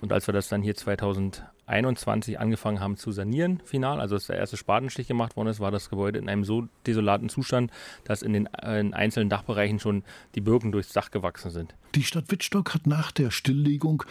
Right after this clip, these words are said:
Speaker 2: schrittweise alle Immobilien des Bahnbetriebswerks aufgekauft. Neben dem Lokschuppen sind das zwei historische Empfangsgebäude, ein Güterboden genanntes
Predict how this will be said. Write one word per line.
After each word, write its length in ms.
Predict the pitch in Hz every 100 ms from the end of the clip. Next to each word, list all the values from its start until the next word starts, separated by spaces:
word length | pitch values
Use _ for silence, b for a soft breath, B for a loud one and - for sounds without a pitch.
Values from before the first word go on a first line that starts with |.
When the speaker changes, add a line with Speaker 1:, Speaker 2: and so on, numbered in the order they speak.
| B -
Speaker 2:
schrittweise 640 | - 180 - 151 143 -
alle 200 | 123 160
Immobilien 760 | 254 120 107 123 127 156 170 123
des 200 | 110 -
Bahnbetriebswerks 1200 | 117 107 131 143 - 110 - - 117 117 - -
aufgekauft. 880 | 135 - 127 - 131 - - - - B B B B B
Neben 320 | 131 165 208
dem 220 | 160 117 107
Lokschuppen 640 | 120 - - 135 135 120 B B -
sind 240 | 135 110
das 260 | 120 - -
zwei 260 | - 120
historische 580 | 139 147 - 135 127 -
Empfangsgebäude, 920 | 147 110 120 156 - 160 147 156 170 147 B B B B
ein 300 | 147 135 120 - 123
Güterboden 720 | 175 226 165 107 117 110 113
genanntes 560 | 113 117 117 131 -